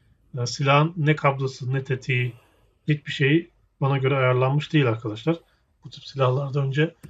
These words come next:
kendinize göre ayarlamanız gerekiyor. E, ben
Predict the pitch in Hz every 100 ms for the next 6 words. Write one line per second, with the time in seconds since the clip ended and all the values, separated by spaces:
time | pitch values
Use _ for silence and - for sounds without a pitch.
0 | _ _ 131 127 127 135 135 131 131 127
1 | 127 131 131 120 107 - 151 - _ _
2 | _ _ _ _ _ _ _ _ _ _
3 | _ _ _ _ _ - 127 120 131